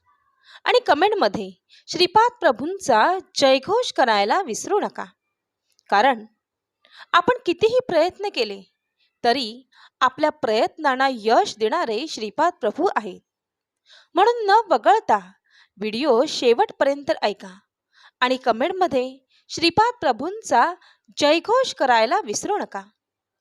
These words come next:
हा संदेश तुमच्या एका दत्त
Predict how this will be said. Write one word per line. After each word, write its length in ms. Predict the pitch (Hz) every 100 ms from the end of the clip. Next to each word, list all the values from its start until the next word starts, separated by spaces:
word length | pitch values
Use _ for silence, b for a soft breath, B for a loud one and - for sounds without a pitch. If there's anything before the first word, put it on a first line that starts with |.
| _ _ _
हा 140 | - 214
संदेश 640 | 208 208 220 277 202 - _
तुमच्या 320 | 359 415 427 -
एका 240 | 269 359 269 214 _ b b b
दत्त 340 | 277 349 -